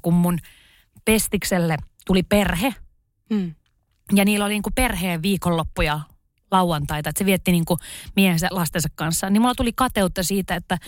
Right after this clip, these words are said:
Speaker 1: että mua ei kukaan kaipaa lauantaisin. Et saattaa olla, että jos ei nyt satu ole jotain hippoja just siinä lauantaina, niin mua ei, mulla ei ole perhettä,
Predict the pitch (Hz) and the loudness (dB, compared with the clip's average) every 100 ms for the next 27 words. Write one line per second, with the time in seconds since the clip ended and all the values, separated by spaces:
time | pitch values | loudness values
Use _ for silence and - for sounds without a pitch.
0 | - - - 202 240 269 220 240 294 254 | -14 -14 -2 2 4 4 2 -2 -2 -2
1 | 240 269 208 - 143 156 - 170 151 151 | 0 0 -2 -2 -4 -4 -2 -2 0 -2
2 | 139 - 175 - - _ 220 - 294 - | -2 -2 -4 -6 -18 _ -2 2 2 2
3 | 240 294 302 269 - 254 - _ _ - | 2 2 0 -2 -4 -10 -10 _ _ -2
4 | 254 226 269 285 277 269 254 - 226 190 | 2 2 0 0 2 2 0 0 0 0
5 | 196 - 170 160 - - 180 185 214 240 | -2 0 0 0 -2 0 2 2 0 -2
6 | 254 269 262 247 240 185 240 _ _ _ | -2 -2 -2 0 0 0 -2 _ _ _
7 | _ _ _ _ 247 208 214 254 269 - | _ _ _ _ 2 4 4 2 -2 -4
8 | 175 156 151 - 160 | -4 -4 -6 -6 -6